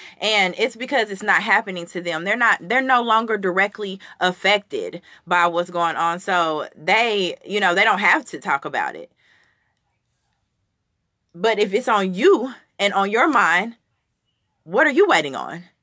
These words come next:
If it's on you to talk about it, you are so riled up about it, you got something to say, what is stopping you?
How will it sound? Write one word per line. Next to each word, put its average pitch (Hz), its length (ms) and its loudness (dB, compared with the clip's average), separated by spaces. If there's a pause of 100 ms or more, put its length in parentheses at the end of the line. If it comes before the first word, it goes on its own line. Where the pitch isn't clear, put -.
(380)
If 202 200 -2
it's 311 180 -2
on 277 320 2
you 233 380 -2 (100)
to 196 100 -8
talk 214 240 0
about 170 300 2
it, 160 100 -6
you 262 180 -6
are 180 180 2
so 214 580 -2
riled 214 320 4
up 226 180 -2
about 214 320 2
it, 196 120 -4
you 220 80 -10
got 202 220 0
something 208 300 -6
to 185 80 -6
say, 196 380 -4 (600)
what 196 400 -2
is 196 180 -4
stopping 185 640 -2
you? 180 380 -8